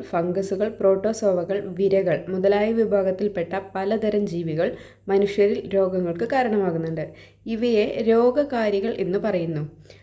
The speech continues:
ആതിഥേയ ജീവികളുടെ ശരീരത്തിനകത്തോ പുറത്തോ ജീവിച്ചുകൊണ്ട് അവർക്ക് ഉപദ്രവം ഉണ്ടാക്കുന്നതിനാൽ എല്ലാ പരാതങ്ങളും എന്തു തന്നെയാണ്? രോഗകാരികളാണ്.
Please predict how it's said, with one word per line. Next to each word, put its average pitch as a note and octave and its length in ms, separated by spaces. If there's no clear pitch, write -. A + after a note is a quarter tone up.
ആതിഥേയ B3 440
ജീവികളുടെ G#3+ 460
ശരീരത്തിനകത്തോ F#3 960
പുറത്തോ F#3+ 400
ജീവിച്ചുകൊണ്ട് G3+ 680
അവർക്ക് G#3 280
ഉപദ്രവം G#3 440
ഉണ്ടാക്കുന്നതിനാൽ F#3+ 760
എല്ലാ F#3 220
പരാതങ്ങളും G3+ 640
എന്തു F#3+ 180
തന്നെയാണ്? F#3+ 380
രോഗകാരികളാണ്. E3 840